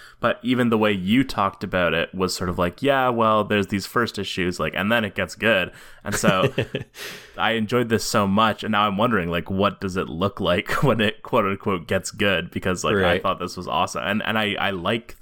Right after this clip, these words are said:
Speaker 1: the way that it blends that very big story with the sort of characterization stuff and the very, you know, personal moments, small moments, and the way that,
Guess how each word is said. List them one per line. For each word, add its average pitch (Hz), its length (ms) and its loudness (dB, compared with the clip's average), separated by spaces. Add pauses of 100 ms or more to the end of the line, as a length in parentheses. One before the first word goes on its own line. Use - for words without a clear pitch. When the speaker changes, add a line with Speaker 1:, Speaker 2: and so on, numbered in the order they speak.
Speaker 1:
the 92 460 -2 (560)
way 98 240 2
that 95 200 2
it 92 280 -2
blends 95 640 2
that 87 400 -2
very 95 240 0
big 92 300 -2
story 98 360 2
with 92 240 0
the 95 80 -4
sort 92 240 2
of 87 220 0 (640)
characterization 95 920 2
stuff 92 580 0
and 95 180 -4
the 90 120 0
very, 87 460 0 (380)
you 92 80 -4
know, 78 160 0
personal 113 460 2
moments, 98 420 -2
small 98 420 2
moments, 95 440 2
and 107 160 0
the 104 60 2
way 101 280 2
that, 92 380 0